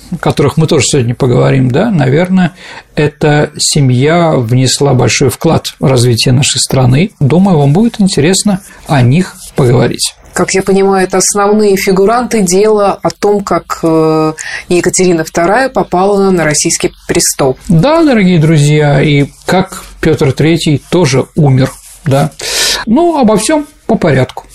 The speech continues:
Speaker 1: Если мы возьмём официальную книгу о происхождении рода Орловых, то там можем найти такую фразу, что род Орловых происходит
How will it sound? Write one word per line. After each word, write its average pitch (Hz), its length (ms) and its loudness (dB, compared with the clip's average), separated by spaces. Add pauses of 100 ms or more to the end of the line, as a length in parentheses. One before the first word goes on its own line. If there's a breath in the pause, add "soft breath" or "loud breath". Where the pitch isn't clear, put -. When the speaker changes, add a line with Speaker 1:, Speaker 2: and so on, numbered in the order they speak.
(180)
Speaker 1:
Если 247 340 2
мы 240 340 2
возьмём 208 680 2
официальную 185 1200 2 (160)
книгу 151 580 2 (460 loud breath)
о 143 120 0
происхождении 160 720 2
рода 160 360 0 (180)
Орловых, 226 640 0
то 214 120 0
там 302 220 0
можем 214 460 2
найти 151 420 0
такую 170 680 0 (160)
фразу, 147 580 0 (260)
что - 280 -2
род 180 240 0
Орловых 190 580 2
происходит 190 600 0